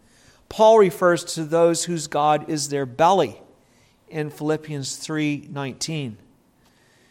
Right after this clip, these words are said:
And so many people today make sex into a god. The idolatry is very obvious when they break God's clear commandments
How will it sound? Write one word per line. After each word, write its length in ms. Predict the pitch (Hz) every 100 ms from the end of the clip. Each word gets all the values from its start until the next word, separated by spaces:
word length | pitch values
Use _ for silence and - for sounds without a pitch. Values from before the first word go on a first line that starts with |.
| _ _ _ _ _ _ _ _ _ _ -
And 120 | 156
so 300 | 156 - 226
many 180 | 247 233
people 420 | 196 220 226 202
today 420 | - 135 135 131 139
make 420 | 156 151 - -
sex 840 | - - 214 - - - - - - _ _
into 400 | 170 151 135 143
a 60 | 131
god. 400 | 127 123 110 101 _ _ _ _ _ _ _ _ _ _ _
The 160 | 139 170
idolatry 760 | 165 147 175 202 202 - 165 151
is 160 | 139
very 320 | 139 160 156 - 156
obvious 640 | 190 196 151 120 - -
when 120 | 165
they 140 | 156 143
break 600 | 127 160 170 - - 120
God's 460 | 147 151 139 - -
clear 340 | - 175 175 170
commandments 1000 | 170 147 139 156 190 180 127 - -